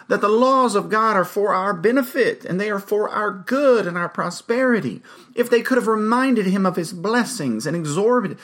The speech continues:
exhorted him to be content with what he had. But he had no wise friends. He had no one to show him the way. He had a wicked friend, a wicked counselor. And it was his overbearing, dominant, doting, and evil wife,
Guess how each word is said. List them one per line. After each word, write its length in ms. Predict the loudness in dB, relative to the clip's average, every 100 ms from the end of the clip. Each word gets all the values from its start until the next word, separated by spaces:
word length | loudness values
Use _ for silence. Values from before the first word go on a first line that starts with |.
| -10
exhorted 520 | -6 0 2 2 0
him 260 | -2 -2 -4
to 120 | -6
be 220 | -4 -4
content 720 | 0 0 0 -2 0 0 -4
with 160 | -8 -6
what 160 | -4 -2
he 80 |
had. 480 | -2 -4 -4 -8 -14 _ _ _ _ _ _ _ _
But 120 | -6 -2
he 60 |
had 180 | 2 2
no 100 | 2
wise 340 | 2 0 0
friends. 320 | -2 -2 -2 0
He 100 | -2
had 120 | 0
no 180 | 0 0
one 180 | 0
to 60 | -4
show 260 | -2 -2 -2
him 120 | -2
the 80 | -2
way. 320 | -2 -4 -8 -18 -20 -20 _
He 120 | -2
had 100 | 0
a 40 |
wicked 320 | 0 -2 -4 -8
friend, 400 | -8 -8 -10 -14 _ -6
a 80 | 0
wicked 500 | 2 2 0 -2 -6
counselor. 680 | -4 -4 -4 -6 -14 -18 -20 -20 _ _ _ _ -20 _ -2
And 100 | 0
it 120 | 0
was 160 | 0
his 180 | 0 0 0
overbearing, 760 | 2 0 0 0 2 2 0
dominant, 800 | 2 2 2 0 -4 -10 -14 -10
doting, 460 | -2 0 0 -2 -4
and 140 | -8 -4
evil 340 | 0 2 0 0
wife, 480 | -2 -4 -8 -16